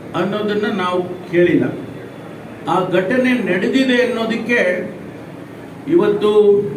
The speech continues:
ಏನು ಪ್ರಜ್ವಲ್ ರೇವಣ್ಣ ಅವರು ಒಬ್ಬ ಸಂಸದರಾಗಿದ್ದಂಥವರು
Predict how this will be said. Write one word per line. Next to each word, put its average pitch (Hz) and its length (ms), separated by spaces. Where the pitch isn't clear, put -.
ಏನು 202 340
ಪ್ರಜ್ವಲ್ 196 540
ರೇವಣ್ಣ 202 440
ಅವರು 190 240
ಒಬ್ಬ 180 220
ಸಂಸದರಾಗಿದ್ದಂಥವರು 160 1500